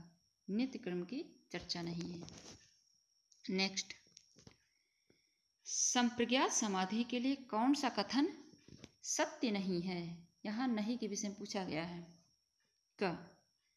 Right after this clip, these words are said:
अक्लिष्ट वृत्तियाँ रहती हैं। ख, सभी वृत्तियों का निरोध हो जाता है।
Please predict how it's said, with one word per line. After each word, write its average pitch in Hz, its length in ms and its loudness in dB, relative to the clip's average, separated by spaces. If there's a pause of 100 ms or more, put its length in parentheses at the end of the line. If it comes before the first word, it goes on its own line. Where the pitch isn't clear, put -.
(240)
अक्लिष्ट 202 460 -4
वृत्तियाँ 185 460 -4
रहती 180 420 -4
हैं। 226 480 -10 (1040)
ख, 170 340 0 (640)
सभी 247 400 0
वृत्तियों 202 500 -2
का 196 140 -2
निरोध 180 420 -2
हो 214 140 -6
जाता 214 320 -6
है। 220 380 -8